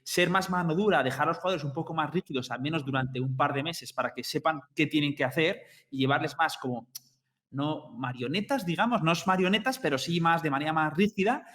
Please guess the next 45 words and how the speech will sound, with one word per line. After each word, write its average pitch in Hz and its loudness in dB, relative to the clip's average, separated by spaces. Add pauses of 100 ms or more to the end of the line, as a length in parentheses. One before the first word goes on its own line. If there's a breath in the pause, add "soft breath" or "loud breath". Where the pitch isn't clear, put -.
(160 loud breath)
hasta 160 0
que 147 0
ellos 160 2
tengan 165 2
la 160 4
soltura 165 0
de 185 2
tomar 139 -2
decisiones 139 -6
por - -4
sí 143 -2
solos. 156 -4
Porque 127 -6 (200 loud breath)
si 147 -2
tienes 185 -2
jugadores 202 2
que 123 -8
se - -10
ponen 151 -2
nerviosos, 139 0
que 123 -4
a 120 -2
lo 123 -4
mejor 147 -2
no 151 -2
tienen 160 -2 (380 soft breath)
tanta 151 0
idea 147 2
de 147 2
la 135 2
macro 151 0
como 151 -4
puede 139 -2
tener 143 -2
el 135 -4
equipo 139 -2
de 135 0
G 131 -4
dos 160 2
o 135 0
equipos 139 -4
o - -16
gente 139 -6
que 147 -4
lleva 156 0